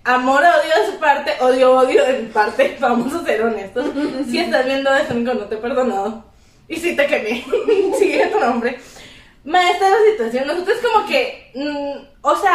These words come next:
a-, llevábamos un par de días que nos llevábamos bien, luego nos terminábamos agarrando a la peluca, nos peleábamos hasta por quién escribía en la bitácora, una vaina, ma, nosotros no, nunca la dimos, gritos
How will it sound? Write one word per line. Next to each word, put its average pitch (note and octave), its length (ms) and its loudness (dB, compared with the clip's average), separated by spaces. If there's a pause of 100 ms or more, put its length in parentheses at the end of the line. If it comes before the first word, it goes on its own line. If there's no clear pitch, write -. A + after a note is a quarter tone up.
(140)
a-, C4+ 540 -4
llevábamos G4 580 2
un F4+ 240 -4
par F4 200 2
de F#4 80 -2
días F4+ 200 -2
que F#4+ 100 -6
nos F4 100 -4
llevábamos C4+ 320 0
bien, C4+ 160 -2
luego D4 180 2
nos - 140 -10
terminábamos B3+ 500 -2
agarrando G#3+ 500 -2
a C#4+ 40 2
la D#4+ 200 -6
peluca, B3+ 560 -6 (300)
nos C#4+ 160 -4
peleábamos B3+ 460 0
hasta D4+ 280 -4
por A3 160 -6
quién A3+ 200 -4
escribía D4 380 -8
en C#4 80 -6
la D#4 120 -4
bitácora, B3 480 -4
una A4 320 2
vaina, F#4 340 0
ma, D4+ 340 -4
nosotros C#4+ 340 -8
no, D#4 220 -10
nunca C#4+ 200 -4
la E4+ 160 2
dimos, C#4 400 -6
gritos C4+ 380 -8